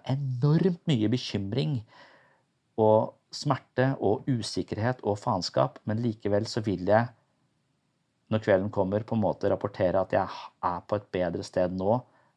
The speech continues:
enn da jeg reiste rundt i Thailand og prøvde forskjellige ting og var helt fri fra at det er ingen forpliktelser, da. Det er noe godt med den friheten,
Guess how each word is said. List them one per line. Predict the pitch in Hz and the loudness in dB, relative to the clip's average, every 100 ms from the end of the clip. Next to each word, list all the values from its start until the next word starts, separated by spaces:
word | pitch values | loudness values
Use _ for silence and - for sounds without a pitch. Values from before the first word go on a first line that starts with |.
| _ | _
enn | 95 90 | -2 2
da | 87 | 4
jeg | 95 | 4
reiste | 90 82 - 87 | 0 -4 -6 -6
rundt | 85 85 | -6 -6
i | - | -6
Thailand | - 87 80 90 101 - _ _ _ _ _ _ - | -2 -2 0 -2 -2 -10 _ _ _ _ _ _ -2
og | 101 92 92 90 90 98 - _ _ _ 262 240 190 _ - | 4 6 8 6 4 0 -6 _ _ _ -20 -20 -20 _ -6
prøvde | 113 95 98 101 | -2 -2 -4 -6
forskjellige | 110 - 98 95 92 - | -4 -2 -2 -2 -4 -4
ting | 98 95 | -4 0
og | 95 | 0
var | 90 | 0
helt | - 92 | -2 -2
fri | - 92 | -2 -2
fra | 95 | 0
at | 90 | 0
det | 95 | -2
er | - | 0
ingen | 110 90 | 0 0
forpliktelser, | - 104 95 - - - 143 | -2 -4 -4 -6 -6 0 0
da. | 123 - - - | 0 -6 -20 -2
Det | - | 2
er | 110 | 2
noe | 113 | 2
godt | 101 - | -4 -2
med | 110 | -2
den | 104 | 0
friheten, | 107 95 90 - 131 | 0 2 2 0 -2